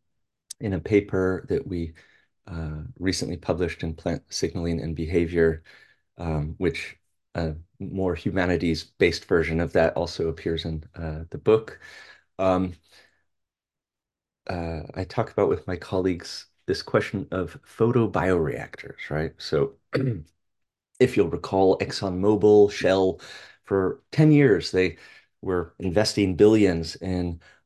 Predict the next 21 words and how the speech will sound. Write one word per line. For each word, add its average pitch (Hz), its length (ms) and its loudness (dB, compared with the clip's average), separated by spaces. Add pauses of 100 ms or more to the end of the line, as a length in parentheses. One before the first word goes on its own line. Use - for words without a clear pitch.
um, 87 420 -4 (600)
getting 92 420 2
an 85 240 -4
algae-based, 87 1300 -2 (280)
um, 80 380 -4 (160)
biofuel, 78 640 -4 (560)
right? 82 180 -8 (760)
Now, 87 340 -2 (120)
they - 100 -4
couldn't 104 240 -2
get - 160 -2
the 92 80 0
lipid 101 380 0
content 95 460 -2
high 95 160 -2
enough, 90 400 -2
so 90 260 2
it 85 140 0
wasn't 82 380 -6
viable. 101 600 4 (360)
Uh, 82 240 -4